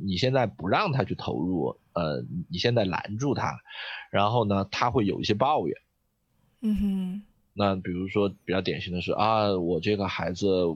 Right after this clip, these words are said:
Speaker 1: 为了什么什么什么事情准备了这么这么久，现在连一个机会都没有，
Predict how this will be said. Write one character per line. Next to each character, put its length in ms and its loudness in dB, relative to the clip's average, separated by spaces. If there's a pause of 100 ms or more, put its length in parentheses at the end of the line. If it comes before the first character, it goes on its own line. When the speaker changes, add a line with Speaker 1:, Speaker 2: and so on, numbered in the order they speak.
(320)
Speaker 1:
为 160 4
了 100 2
什 140 -2
么 100 -2
什 120 -4
么 100 -4
什 140 -4
么 80 -4
事 180 -2
情 140 -4
准 160 -4
备 100 0
了 80 2
这 140 0
么 80 -4
这 80 -2
么 100 -4
久， 380 -2
现 120 2
在 160 2
连 300 -2
一 80 -2
个 560 2
机 160 2
会 160 2
都 140 -2
没 180 0
有， 100 2